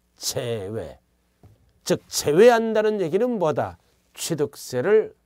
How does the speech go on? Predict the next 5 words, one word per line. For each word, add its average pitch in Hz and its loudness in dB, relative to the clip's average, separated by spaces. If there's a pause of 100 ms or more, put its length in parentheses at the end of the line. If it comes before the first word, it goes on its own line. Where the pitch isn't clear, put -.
(760)
깎아주겠다는 151 -10
겁니다. 90 -16
그죠? 175 -6 (340)
가격이 202 -2
낮아지니까. 113 -8